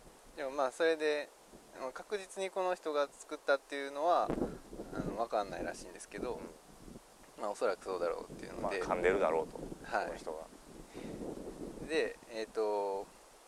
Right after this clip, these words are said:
Speaker 1: 阪神、阪神電鉄の建物じゃないですか。
Speaker 2: ああ、ああ。
Speaker 1: で、さっき、まあ、戸田さん発電所って言ってたんですけど、
Speaker 2: うん。
Speaker 1: その、阪神電鉄開業、あ、電鉄開業に先立っ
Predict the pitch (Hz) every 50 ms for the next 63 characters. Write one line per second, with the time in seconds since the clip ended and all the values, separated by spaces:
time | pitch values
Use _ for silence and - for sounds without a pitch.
0 | - - - - - - - - - - - - - - - 214 214 196 175 -
1 | - - - 123 104 95 92 90 87 - - - - - - - - - - -
2 | - - - - - - - - - - - - - - - - - - - 170
3 | 180 180 - - - 185 175 175 170 160 170 185 175 151 - - 104 - - 95
4 | 90 87 85 87 - - - - 113 - - 113 107 95 90 87 85 80 73 -
5 | - - - - - - - - 101 85 76 - - 101 95 82 - - - -
6 | - - - - - - - - - 151 135 139 139 135 131 - - 143 143 -
7 | 151 151 143 123 104 101 - 120 117 - 127 110 110 107 123 123 - 127 117 113
8 | 110 107 - 107 98 - - 87 82 - - - 76 71 - - - 73 - 67
9 | - 92 82 - - - - - - - - - - - 113 110 104 104 104 104
10 | 101 90 - - - - 160 160 160 160 156 - 160 156 156 151 160 156 147 151
11 | - - 110 - - 110 110 113 - - - - - 131 123 123 127 123 - 120
12 | 120 117 120 117 - 117 117 110 101 95 - - 135 139 131 120 - 113 107 107
13 | 104 101 - - 139 127 131 127 127 127 123 127 123 123 113 110 135 139 - 139
14 | 131 127